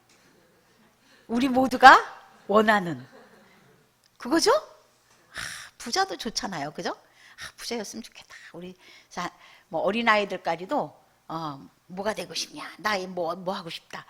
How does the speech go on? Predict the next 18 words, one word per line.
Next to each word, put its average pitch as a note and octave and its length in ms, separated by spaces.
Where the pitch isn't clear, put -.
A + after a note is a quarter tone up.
왜? G#3+ 420
"그 F3+ 100
부자니까." - 600
이렇게 F3+ 300
얘기한다고요. D#3 880
그러니까 E3+ 220
누구나 D#4+ 320
다 E4+ 120
부자가 - 400
되고 C4+ 200
싶어해요. - 720
그리고 C4+ 460
여기 F#3+ 360
또 F#3 260
부자에다가 E3+ 1000
또 - 60
뭐도 A3+ 300
있냐면 G3+ 480